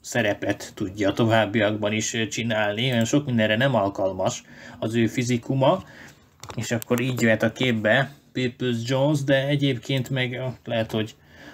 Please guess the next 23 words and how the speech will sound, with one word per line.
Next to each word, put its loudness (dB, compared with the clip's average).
arra 4
is 0
rászorulnak, 2
hogy 0
valami 0
kisnevű 2
U 4
D 4
F -10
A 0
vagy -4
másodéves -2
megkavarja 2
kicsit -2
az -2
állóvizet. 0
Nekem 2
nem 2
szúrja 6
ki 2
a 4
szememet 0
senki -4